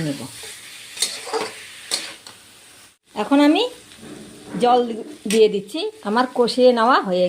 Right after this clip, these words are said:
গেছে। সরি, এটা আঁচটা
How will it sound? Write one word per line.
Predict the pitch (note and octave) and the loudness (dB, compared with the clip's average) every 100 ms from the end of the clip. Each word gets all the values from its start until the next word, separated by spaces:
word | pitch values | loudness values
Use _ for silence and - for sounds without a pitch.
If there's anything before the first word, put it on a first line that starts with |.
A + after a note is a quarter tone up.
| D#3+ | -2
গেছে। | D3 - - - - - - - - - - - - - - - _ _ _ _ F3+ F3 - - - | -8 -12 -14 -14 -14 -12 -12 -12 -16 -20 -20 -20 -20 -20 -20 -20 _ _ _ _ -6 -4 -8 -16 -8
সরি, | F#3+ E3+ E3 _ _ _ _ _ _ _ _ _ _ - _ _ _ _ _ _ _ _ - - - - - - B3+ | -6 -6 -10 _ _ _ _ _ _ _ _ _ _ -20 _ _ _ _ _ _ _ _ -8 -6 -6 -6 -6 -10 -14
এটা | F#3 F3 D#3 - - - - - - - F#3+ | -8 -6 -6 -10 -18 -20 -20 -20 -12 -6 -4
আঁচটা | F#3+ - G3+ | -4 -2 -2